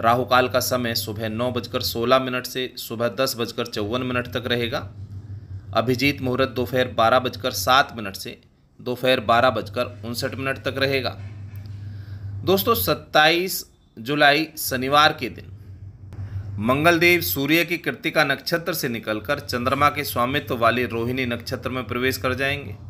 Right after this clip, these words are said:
और यहाँ मंगल का नक्षत्र परिवर्तन धनु राशि के लोगों पर सकारात्मक असर डालेगा।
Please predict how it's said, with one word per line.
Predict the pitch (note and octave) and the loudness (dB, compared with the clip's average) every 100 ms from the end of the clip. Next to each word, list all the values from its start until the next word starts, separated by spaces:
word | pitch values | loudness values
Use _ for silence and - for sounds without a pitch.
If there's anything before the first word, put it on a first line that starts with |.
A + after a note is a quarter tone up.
| - - - - - - _ _ - - - | -12 -12 -14 -16 -20 -20 _ _ -20 -10 0
और | A#2 | 4
यहाँ | B2 B2 C#3+ C3+ C3+ - - - - G2 | 6 6 6 6 4 0 -14 -18 -14 -8
मंगल | G#2+ C3 D3 D3+ | -4 0 0 4
का | D#3 | 4
नक्षत्र | C#3 C3+ - D3 D3 | 4 0 -2 -2 -2
परिवर्तन | B2+ A#2+ A#2+ B2+ A#2+ B2 A#2+ G2 | -2 -2 0 0 0 -2 -4 -8
धनु | G2 B2 C3 | -6 -2 4
राशि | C3+ C3+ D#3+ | 4 4 -2
के | D#3 | -4
लोगों | A#2+ A#2 C#3 | -4 -4 -4
पर | C3+ B2+ D3+ - - - | 0 0 0 -4 -14 -10
सकारात्मक | - B2+ - A#2 A#2 A#2 - C3+ C3+ | -6 -4 0 4 4 4 -2 -4 -4
असर | C#3 C#3+ | 0 2
डालेगा। | C#3 C#3+ D#3 D#3+ | 4 4 0 -6